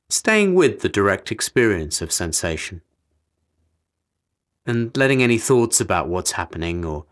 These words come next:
urges and impulses to react be held in kindly awareness in the background of the mind.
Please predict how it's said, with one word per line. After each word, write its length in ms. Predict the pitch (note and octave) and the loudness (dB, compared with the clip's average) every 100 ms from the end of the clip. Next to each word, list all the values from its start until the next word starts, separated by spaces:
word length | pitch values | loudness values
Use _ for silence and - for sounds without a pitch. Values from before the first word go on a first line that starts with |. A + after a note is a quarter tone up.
| _ _ _ _ _ _ - | _ _ _ _ _ _ -8
urges 500 | F#2+ F#2+ E2+ F#2+ - | -2 0 0 0 0
and 180 | E2 C#2 | -2 -4
impulses 600 | D2+ E2+ F2+ E2+ - - | -6 -6 -6 -4 -4 -4
to 120 | - | -4
react 560 | E2 F2 D2 - - - - | -4 -2 -4 -6 -18 -16 -10
be 140 | A2+ | -4
held 440 | G2+ A#2+ B2 A#2 | 0 2 2 0
in 240 | G#2 G2+ G#2 | -2 -4 -6
kindly 560 | - A2+ A2+ G#2+ G#2+ | -4 0 0 0 0
awareness 680 | G#2+ G#2+ G#2 E2+ D2 D2 - | 2 2 0 -4 -6 -8 -6
in 100 | E2+ | -6
the 80 | E2+ | -6
background 600 | F2 E2 - F2 D#2 D#2+ | -2 -4 -4 -6 -4 -6
of 100 | E2 | -8
the 80 | - | -8
mind. 480 | E2 D2+ D2+ F2 | -6 -6 -10 -16